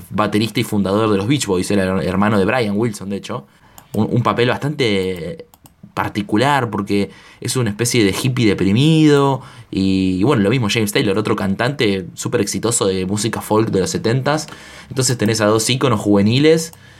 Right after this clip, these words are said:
eh, haciendo como de una contraparte súper oscura de ellos mismos,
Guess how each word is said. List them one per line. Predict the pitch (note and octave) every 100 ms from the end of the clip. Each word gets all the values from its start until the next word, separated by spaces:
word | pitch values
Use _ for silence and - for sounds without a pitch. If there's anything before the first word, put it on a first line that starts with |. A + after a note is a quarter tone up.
| -
eh, | - F#2+ F#2 F2+
haciendo | - - A2+ A#2
como | G#2 F#2+ F#2+
de |
una | G#2 G#2
contraparte | G2 F#2+ F#2 G2+ G#2+
súper | G2 G#2 G#2
oscura | - C3 A#2
de | G#2
ellos | G#2 G2
mismos, | A#2 C3 B2+ C3 C3+